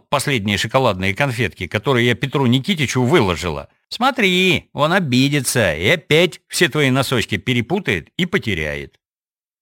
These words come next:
Так, под историей про Никитича они почти дошли до дома, но тут Дина вдруг совершенно серьёзно и трезво подняла на Андрея свои большие серые глаза.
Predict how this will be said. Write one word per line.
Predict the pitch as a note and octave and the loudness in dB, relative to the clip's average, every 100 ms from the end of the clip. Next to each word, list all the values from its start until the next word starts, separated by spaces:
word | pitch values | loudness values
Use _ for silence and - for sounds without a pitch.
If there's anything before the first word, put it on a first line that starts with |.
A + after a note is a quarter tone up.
| _ _ | _ _
Так, | E3 A3 - _ _ | 2 2 -2 _ _
под | A#2+ D3 | 2 2
историей | - D4+ C4+ | 2 2 2
про | D3+ A#2 | 2 4
Никитича | A2 G2+ - G#3+ G#3 - D#3 - | 4 4 0 -2 0 2 0 0
они | B2 C#3+ | -2 0
почти | E3+ - - | 0 0 -2
дошли | A3+ D3+ - D#3+ F#3 | 0 0 0 -2 -2
до | - A2 B2+ | -2 2 2
дома, | G#2 G2 E2 E2 | 2 0 2 2
но | A2+ C3 | 2 2
тут | - G#3+ G3+ | 2 0 2
Дина | F3 C3+ G2 | -2 0 0
вдруг | G#2+ A2+ | 0 -2
совершенно | - A#2+ D3+ C#3 | 0 -2 0 0
серьёзно | G#2+ C3+ C#3+ E3+ D#3+ B2 | 0 0 0 0 0 -2
и | |
трезво | A2 B2+ D#3 C#3+ E3+ | 0 0 0 0 -2
подняла | C#3 A2+ G#2+ G#2+ A2 | 0 0 2 2 2
на | G#2 G2 | 2 0
Андрея | G2+ G2+ C#3 D#3+ | 0 0 0 -2
свои | C#3+ G#2+ | -4 -6
большие | E2+ F2 D#2+ - A#2 C3+ | -2 -2 -2 -4 -6 -6
серые | - E2+ E2+ F2 | -6 -6 -4 -4
глаза. | F#2 F#2 E2 D2+ C2 | -2 -2 -2 -4 -8